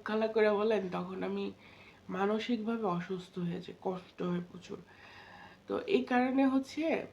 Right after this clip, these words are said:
উম, মানে আমি বুঝাইলাম তারে, আমি এইটা অবশ্য তারে বলি নাই গা,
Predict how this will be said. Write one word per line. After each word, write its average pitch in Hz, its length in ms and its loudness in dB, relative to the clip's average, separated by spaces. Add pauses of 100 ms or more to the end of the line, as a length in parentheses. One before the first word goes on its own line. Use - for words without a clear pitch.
(140)
উম, 185 400 -2
মানে 190 240 6
আমি 196 400 6
বুঝাইলাম 220 880 4
তারে, 180 320 0
আমি 240 300 4
এইটা 247 220 2
অবশ্য 254 260 0
তারে 196 200 0
বলি 202 340 0
নাই 180 200 -2
গা, 196 180 -6